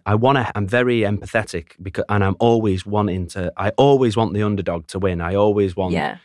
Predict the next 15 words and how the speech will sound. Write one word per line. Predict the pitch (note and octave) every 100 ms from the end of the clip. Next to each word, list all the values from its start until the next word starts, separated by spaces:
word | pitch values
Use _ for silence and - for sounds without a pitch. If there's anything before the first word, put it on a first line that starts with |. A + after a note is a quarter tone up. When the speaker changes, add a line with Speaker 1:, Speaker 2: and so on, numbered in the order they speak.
| _ _
Speaker 1:
you | G2+
know, | F2+
I | F2+
always, | G#2+ G#2+ G2+ G2 - - _ _ _
I'm | - - C3
gonna | C#3+ C#3
sound | B2+ A2+
like | G#2
I'm | G2+
blowing | F#2+ G2
my | F#2+
own | F#2 F2+
trumpet | C#3 C3 - -
now, | E2 F2 _ _ _
but | G#2+